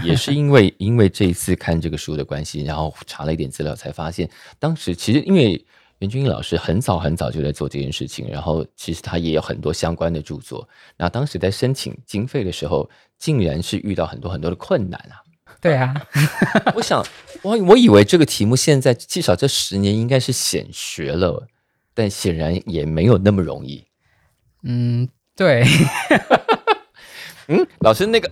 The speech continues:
Speaker 1: 嗯，对，怎么你喊了很多的辛酸跟甘苦啊？
Speaker 2: 呃，合作不是一件容易的事情，
Speaker 1: 是，
Speaker 2: 不管是跟政府合作，
Speaker 1: 嗯。
Speaker 2: 或者是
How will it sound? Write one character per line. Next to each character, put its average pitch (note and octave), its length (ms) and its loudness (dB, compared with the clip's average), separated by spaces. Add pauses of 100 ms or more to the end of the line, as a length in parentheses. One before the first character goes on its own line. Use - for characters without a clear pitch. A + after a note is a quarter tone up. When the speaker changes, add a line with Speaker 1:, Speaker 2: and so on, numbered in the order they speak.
Speaker 1:
嗯， C4+ 240 -6 (160)
对， F#3+ 160 6
怎 D#3 140 -2
么 E3+ 40 -6
你 F#3 120 0
喊 G2+ 240 -6
了 B2 80 0
很 A#2 160 -8
多 A#2+ 120 -2
的 B2+ 60 -4
辛 C3+ 300 -4
酸 B2+ 200 2
跟 C3 140 0
甘 C3 260 2
苦 - 200 -12
啊？ - 160 -18 (720)
Speaker 2:
呃， D3 680 4
合 D3 300 2
作 F#3 220 2
不 C3+ 160 -4
是 C#3+ 160 -4
一 - 20 -4
件 C3+ 160 0
容 A#2+ 180 0
易 C3 60 0
的 A#2 100 -2
事 A#2 220 -8
情， G2+ 220 -10
Speaker 1:
是， - 320 -4
Speaker 2:
不 D#3+ 80 -8
管 A#2 260 0
是 B2+ 640 -4
跟 B2+ 220 2
政 B2 240 2
府 - 120 -12
合 G#2 280 -12
作， - 260 -8
Speaker 1:
嗯。 C#3 60 -12
Speaker 2:
或 C#3 160 -4
者 F#2+ 160 -4
是 - 180 -10